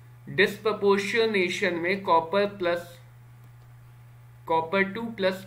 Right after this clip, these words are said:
plus copper में रेडॉक्स करेगा, तो ये तुम्हारी बन गई पूरी cell, और cell में concept लगेगा cell वाला, cathode in the form of reduction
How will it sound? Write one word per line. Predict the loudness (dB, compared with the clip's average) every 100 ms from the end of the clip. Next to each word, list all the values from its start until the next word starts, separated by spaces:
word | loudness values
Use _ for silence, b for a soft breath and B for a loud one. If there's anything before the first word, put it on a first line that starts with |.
| -4
plus | -4 -4
copper | 0 0 4 2 2
में | 2
रेडॉक्स | 0 0 0 0 -4
करेगा, | -6 -6 -8 -16 -20 -20 -20 -20 B B B -4
तो |
ये | -2 -2 -2
तुम्हारी | 0 2 2 2
बन | 0 0
गई | -2 -4
पूरी | -6 -4 -4 -4
cell, | -2 -2 -4 -12 -20 -20 -20 -20 -20 -20 -20 -20 -20 -20 -20 -20 -20 -20 -16
और | -14
cell | -12 -2 0 2
में | 0 0
concept | 0 0 -2 -2 0
लगेगा | 0 0 -2
cell | -2 -4 -4
वाला, | -6 -8 -12 -18 -20 -20 -20 -20 -20 -20 -20 -20 -20 -20 -20 -20 -20 -20 -20 -20 -20 -20 -18 -6
cathode | -6 -4 0 0 0
in | -2 -4 0
the | -2
form | 0 -2 -2 -2
of | -4 -4
reduction | -6 -6 -8 -6 -6 -6